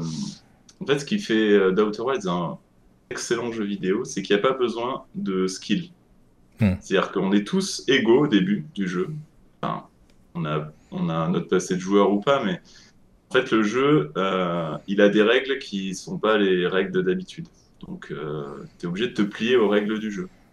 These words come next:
Speaker 1: Il y a des, il y a des endroits, ben, tu vas mourir parce que, euh, il y a des cristaux qui sont comme ça, et c'est que dans ce jeu qui, que, que tu rencontres ça. Enfin, tu, en
Speaker 2: Ouais.
Speaker 1: fait, tu as, tu découvres le jeu, euh, en même temps que ton avatar.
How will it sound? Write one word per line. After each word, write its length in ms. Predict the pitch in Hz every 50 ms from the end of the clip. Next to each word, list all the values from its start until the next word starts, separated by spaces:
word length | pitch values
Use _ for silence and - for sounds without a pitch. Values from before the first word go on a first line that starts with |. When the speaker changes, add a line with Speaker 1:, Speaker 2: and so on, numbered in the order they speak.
| - -
Speaker 1:
Il 80 | -
y 20 | -
a 40 | -
des, 300 | 156 - - - - - - - - - - _ _ _ - - _ _ -
il 60 | -
y 20 | -
a 40 | -
des 200 | - 80 - 73
endroits, 340 | 71 71 76 80 85 104 -
ben, 140 | 92 80 76
tu 140 | 76 -
vas 80 | - 85
mourir 400 | 78 76 78 76 - - - -
parce 160 | - 69 - -
que, 100 | - 87
euh, 500 | 95 107 110 98 90 80 73 67 64 67 - - _ _ _ - _ _ _ _ _ - - _ _ _ _ _ _ _ _ -
il 40 |
y 0 |
a 40 | 156
des 100 | 151 156
cristaux 340 | 151 - - 165 - - -
qui 140 | - - 160
sont 160 | - - -
comme 180 | - - - -
ça, 360 | - - 101 117 123 226 214
et 60 | 90
c'est 180 | 82 - 85 -
que 100 | - -
dans 160 | 117 110 95
ce 160 | - - 82
jeu 160 | 80 95 113 113
qui, 160 | - - - - - -
que, 400 | - - 80 78 78 78 76 - - - - - - - - -
que 80 | 92
tu 160 | 87 - -
rencontres 320 | 87 90 90 - 104 101 101
ça. 100 | - 90
Enfin, 180 | 90 - 90
tu, 120 | 85 - 85
en 40 | 90
Speaker 2:
Ouais. 60 | -
Speaker 1:
fait, 100 | 143 -
tu 100 | - 117
as, 180 | 110 107 104 - -
tu 240 | - - - 101 95
découvres 500 | 92 - 127 123 - - 156 151 - 127
le 120 | 120 113 110
jeu, 280 | 104 117 131 160 175 - - _ _ - - _ _ _ _ _ _ _ _ _ _ _ - 90
euh, 80 | 87 85
en 100 | 87 101
même 220 | 104 104 104 101
temps 220 | 101 - 135 73 73
que 280 | 73 - 110 120 123
ton 200 | 123 - - 92 95
avatar. 520 | 95 98 104 104 - 76 78 - - -